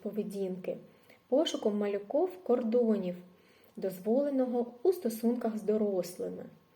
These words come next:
А, вкрай важливо, щоб у батьків вистачало сил витримати істеричну реакцію на відмову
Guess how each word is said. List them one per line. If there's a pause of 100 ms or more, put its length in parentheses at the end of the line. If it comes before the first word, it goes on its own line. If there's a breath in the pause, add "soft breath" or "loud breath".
(640 loud breath)
А, (220)
вкрай
важливо,
щоб (100)
у
батьків (540 loud breath)
вистачало
сил (320)
витримати
істеричну (380 loud breath)
реакцію
на
відмову